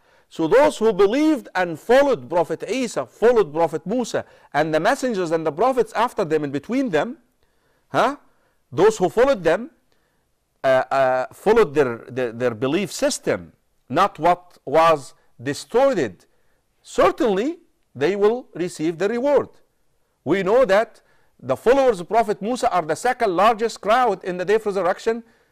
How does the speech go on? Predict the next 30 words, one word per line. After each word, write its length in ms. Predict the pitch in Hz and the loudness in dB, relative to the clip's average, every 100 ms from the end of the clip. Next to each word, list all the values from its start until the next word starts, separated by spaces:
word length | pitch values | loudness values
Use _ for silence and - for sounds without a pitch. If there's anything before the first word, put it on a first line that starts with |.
| _ | _
uh, 220 | 139 147 - | 0 0 0
would 520 | 151 160 143 139 165 | -4 -6 -10 -20 -10
be 160 | 175 202 | -6 -2
marching 460 | 160 202 - 240 | 0 0 -2 -8
to 120 | 226 240 | -6 -2
Jannah. 400 | 277 226 92 - _ _ _ _ _ _ - | -2 -2 -8 -14 _ _ _ _ _ _ -4
But 220 | 151 - | -2 -2
now 240 | 160 202 190 | 0 2 2
the 120 | 170 | 0
message, 400 | 180 170 147 117 | -2 -4 -6 -4
the 100 | 135 | -2
Prophet 280 | 165 175 165 | 0 -2 -2
sallallahu 420 | 165 160 185 170 | -4 0 0 2
alaihi 220 | 175 180 | 0 0
wasallam 320 | 165 214 196 160 | -2 -2 -4 -2
said 180 | 220 | -2
what? 280 | 208 233 - - _ _ - | 2 2 0 -12 _ _ 0
If 240 | 214 220 | 2 2
Musa 560 | 202 311 294 - 95 - _ | 0 2 2 0 -8 -10 _
will 220 | - 180 160 | -4 -2 0
descend 760 | 180 - 240 208 120 - _ _ - | 0 2 0 0 -6 -12 _ _ -6
into 340 | 208 - 208 | -4 -2 0
earth, 360 | 226 143 - - | 2 0 -4 -8
he 100 | 151 | -6
said 220 | 214 185 | -4 -2
this 140 | 214 | -2
to 140 | - 190 | 0 0
Umar 180 | 202 185 | 0 -2
ibn 100 | 180 | -4
al-Khattab, 560 | 185 170 185 170 - | -6 -2 2 2 0